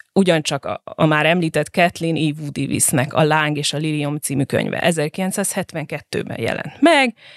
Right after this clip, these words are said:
Ez volt az első Bodice Reaper könyv,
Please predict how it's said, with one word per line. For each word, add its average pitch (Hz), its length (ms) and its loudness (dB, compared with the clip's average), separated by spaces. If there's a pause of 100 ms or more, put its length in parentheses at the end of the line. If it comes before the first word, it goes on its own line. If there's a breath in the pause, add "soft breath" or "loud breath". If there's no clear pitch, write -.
(520 loud breath)
Ez 202 200 4
volt 175 240 2
az 147 160 -4
első 156 840 2 (880)
Bodice 151 520 2
Reaper 147 460 -2
könyv, - 420 -6